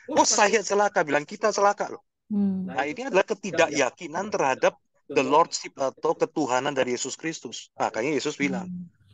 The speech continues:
Speaker 1: "Kamu kurang percaya." Kenapa? Karena dia mau bilang, "Tuhan, kalau kita mati, lu juga mati, Tuhan. Sama-sama tenggelam kita."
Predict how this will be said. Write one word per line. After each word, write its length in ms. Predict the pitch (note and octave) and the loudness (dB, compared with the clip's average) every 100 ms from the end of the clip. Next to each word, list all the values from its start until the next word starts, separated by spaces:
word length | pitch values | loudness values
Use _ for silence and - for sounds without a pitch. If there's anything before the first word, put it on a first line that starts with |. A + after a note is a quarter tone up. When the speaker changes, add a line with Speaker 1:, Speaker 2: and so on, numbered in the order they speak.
| _ _ - | _ _ -2
Speaker 1:
"Kamu 320 | C#3 D3+ F3 B2 - _ _ _ _ _ A#2 | 2 4 2 -2 -6 _ _ _ _ _ -10
kurang 240 | A2 G2 | -8 -8
percaya." 420 | - - - - _ _ | -16 -16 -16 -20 _ _
Kenapa? 340 | _ F#3+ G#3 D3+ | _ -6 -4 -4
Karena 160 | F3 | -6
dia 160 | A3 A#3+ | -4 0
mau 80 | A#3 | 0
bilang, 240 | F#3+ G#3 - _ | 0 -4 -6 _
"Tuhan, 160 | G#3+ | 2
kalau 160 | B3+ G#3 | 4 2
kita 240 | G#3+ A3+ | 2 0
mati, 240 | A3 A3+ G#3 | 2 2 0
lu 160 | B3+ | -2
juga 240 | G3+ C#3+ E3+ | 0 0 0
mati, 320 | A3 C#4 B3 | -6 -6 -6
Tuhan. 240 | A3 C#3 | -6 -6
Sama-sama 400 | D3 F3 F3+ F#3+ | -2 0 0 0
tenggelam 460 | G3 G#3 G#3+ A3+ G3+ | 0 0 0 -2 -4
kita." 240 | D#3+ C3+ | -10 -12